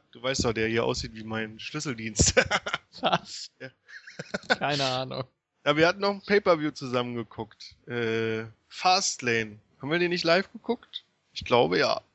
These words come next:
Speaker 1: Und da saß ein Typ vorne in der vordersten Reihe, hab ich gesagt, "Guck mal, der sieht aus wie der, bei mir, der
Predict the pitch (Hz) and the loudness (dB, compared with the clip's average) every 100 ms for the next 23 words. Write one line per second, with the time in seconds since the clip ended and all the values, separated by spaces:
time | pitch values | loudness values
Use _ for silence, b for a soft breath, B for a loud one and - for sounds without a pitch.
0 | _ _ _ _ _ - 123 123 135 151 | _ _ _ _ _ -10 2 6 8 6
1 | 143 - 226 - - 123 120 120 113 - | 2 -2 -2 -2 4 4 4 -4 -8 -4
2 | 117 117 - 113 127 123 - 123 120 - | -2 -2 -2 -2 -2 -4 -4 -4 -4 -12
3 | - - - - - 147 - - - - | -14 -12 -12 -12 -10 -10 -10 -12 -8 -8
4 | - - - - - 131 127 | -8 -12 -10 -10 -6 -4 -6